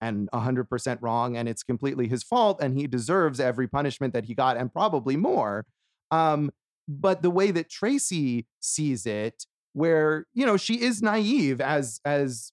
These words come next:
McAllister kind of throws at her, but it's true. And that just because she expresses this, like, "Oh, it really was, you think he took advantage of me, but he really didn't," doesn't mean that that is true.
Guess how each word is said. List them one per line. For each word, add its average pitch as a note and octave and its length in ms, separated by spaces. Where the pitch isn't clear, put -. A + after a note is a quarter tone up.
McAllister D3 640
kind C#3 220
of B2 240
throws F#3+ 340
at G#2+ 220
her, A2 400
but F#3+ 140
it's G3+ 200
true. A#2+ 600
And D3+ 320
that D3+ 120
just F3+ 260
because D#3+ 400
she D3+ 560
expresses D3+ 640
this, C#3 260
like, A#2+ 260
"Oh, G3+ 300
it C#3+ 100
really F#3+ 260
was, D3 280
you D3 160
think B3 220
he F3 100
took F#3 200
advantage D#3 400
of C#3+ 80
me, C#3 120
but C3 160
he C#3 80
really C#3+ 280
didn't," F#3 380
doesn't G#3+ 280
mean D3 400
that C#3 300
that C3+ 320
is C3 320
true. F2+ 680